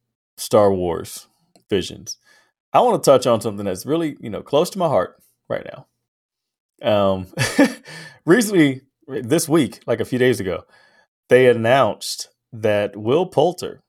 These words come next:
will be playing Adam Warlock in Guardians of the Galaxy three. Now, if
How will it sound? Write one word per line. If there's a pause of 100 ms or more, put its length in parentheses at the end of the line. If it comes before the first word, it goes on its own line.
(500)
will
be
playing (300)
Adam
Warlock (140)
in
Guardians
of
the
Galaxy
three. (1500)
Now, (920)
if